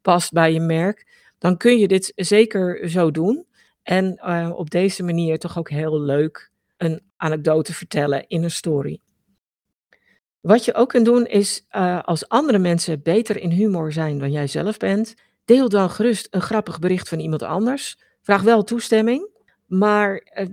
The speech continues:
waarom niet? Als iets jou aan het lachen maakte, of als het jou ontroerde, dat kan natuurlijk ook, dan kun je een bericht van iemand anders zeker verder delen. Wat ook entertainend is, dat zijn memes. Nou, de, het internet stikt van de memes.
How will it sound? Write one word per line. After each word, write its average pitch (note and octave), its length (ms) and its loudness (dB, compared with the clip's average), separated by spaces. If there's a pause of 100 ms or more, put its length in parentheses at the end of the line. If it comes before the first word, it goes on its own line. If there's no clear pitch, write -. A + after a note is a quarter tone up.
(140)
waarom G3 340 2
niet? D#4 440 -2
Als G3 240 -4
iets G#3+ 260 -6
jou F#3+ 400 0
aan G3+ 140 0
het F3 100 -4
lachen A3 320 -2
maakte, D#3+ 540 -6 (560)
of - 300 -6
als - 300 -8
het D3 140 -6
jou F3 320 2
ontroerde, D3+ 720 -2
dat - 180 -10
kan D3+ 180 -8
natuurlijk C#3 340 -8
ook, D#3+ 340 -6 (300)
dan G3+ 120 -4
kun C#4 160 0
je A#3+ 60 4
een E3+ 100 -2
bericht G3+ 280 2
van F3+ 120 -8
iemand E3 240 -4
anders F#3+ 480 -8
zeker D#3+ 680 -4
verder G#3 360 -4
delen. C#3 480 -2 (640)
Wat A3+ 300 4
ook C4+ 240 2
entertainend A3+ 640 4
is, G3 160 2
dat F3 140 -2
zijn D#3 240 2
memes. C4 560 2
Nou, D3 420 0
de, D#3 160 -4
het F3+ 140 -6
internet G3+ 600 2
stikt - 520 -10
van A#3+ 140 -2
de A#3 80 2
memes. B3+ 460 -2